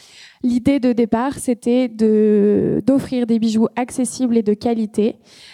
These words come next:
euh, qui résistent à la vie. Et en fait, ça a été possible parce que depuis le début, depuis quatre ans, on produit et on distribue nous-mêmes les bijoux, sans intermédiaire, ce qui permet d'avoir des prix, euh, moyens aux alentours de quarante euros,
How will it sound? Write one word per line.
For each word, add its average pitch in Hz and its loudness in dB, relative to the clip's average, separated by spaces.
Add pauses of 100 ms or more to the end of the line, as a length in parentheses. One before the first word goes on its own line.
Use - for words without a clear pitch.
(160)
euh, 196 2
qui - -4
résistent 240 0
à 233 0
la 208 2
vie. 185 -8
Et 208 0
en 202 0
fait, 226 -4
ça - -4
a 214 0
été 208 -2
possible 233 -2
parce 226 -4
que - -6
depuis 214 -6
le 214 -8
début, 220 0
depuis 277 -6
quatre 208 -8
ans, 254 -2
on 220 -12
produit 262 0 (120)
et 226 -4
on 214 -2
distribue 214 -6
nous-mêmes 233 0
les 220 -4
bijoux, 196 -4 (500)
sans 247 -2
intermédiaire, 214 -2 (100)
ce - -20
qui - -10
permet 220 0
d'avoir 214 -4
des 208 -4
prix, 247 -6
euh, 202 0
moyens 233 -2 (100)
aux 220 0
alentours 208 -6
de 214 -6
quarante 214 -4
euros, 214 0